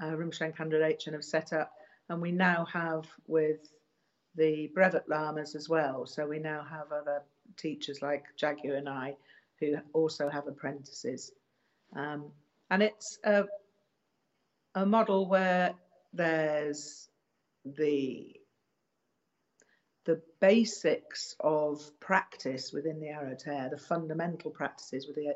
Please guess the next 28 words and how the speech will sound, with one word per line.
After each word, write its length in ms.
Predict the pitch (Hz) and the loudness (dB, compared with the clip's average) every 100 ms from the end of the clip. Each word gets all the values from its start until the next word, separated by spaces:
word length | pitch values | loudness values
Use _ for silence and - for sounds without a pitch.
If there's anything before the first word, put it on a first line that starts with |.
| - | -4
within 220 | 147 147 | -4 -4
the 80 | 147 | -6
Arrow 160 | 143 139 | -12 -10
Tear, 240 | 143 143 _ _ - | -10 -12 _ _ -4
everybody 380 | 160 160 160 156 | -2 0 0 0
is 200 | 147 - | -4 -10
taught, 580 | - 160 143 139 - - _ _ _ _ _ | -4 -2 -2 -6 -10 -20 _ _ _ _ _
and 260 | 143 147 | -10 -8
that's 320 | 147 151 - - | -6 -6 -8 -6
what 160 | 143 - | -6 -6
everybody 540 | 143 143 147 143 143 - | -12 -12 -8 -8 -8 -10
starts 600 | - - 156 143 - - - | -18 -8 -4 -4 -6 -10 -10
with. 160 | 101 - _ _ _ - _ - | -10 -12 _ _ _ -20 _ -8
But 140 | 160 | -2
then 220 | 185 185 | 0 0
practice 500 | 180 240 - 202 180 | 2 0 0 -4 -4
might 220 | 196 180 - | -2 -4 -6
take 420 | - 175 170 - | -2 -2 -2 -6
you 140 | 165 | -2
off 240 | 170 170 - | -2 -2 -8
in 160 | 160 | -8
different 400 | 160 165 - - | -6 -8 -8 -6
directions 640 | 170 160 165 - - 156 | 0 4 4 2 -8 -10
depending 500 | - - 175 165 160 | -10 -8 -6 -6 -6
on 180 | 156 156 | -6 -8
your 340 | 156 156 151 151 _ - | -10 -10 -12 -18 _ -2
interests. 720 | 185 180 - - - - - _ _ _ _ _ | -2 -2 -6 -8 -16 -16 -18 _ _ _ _ _
Um, 440 | 170 160 156 151 | -10 -8 -8 -10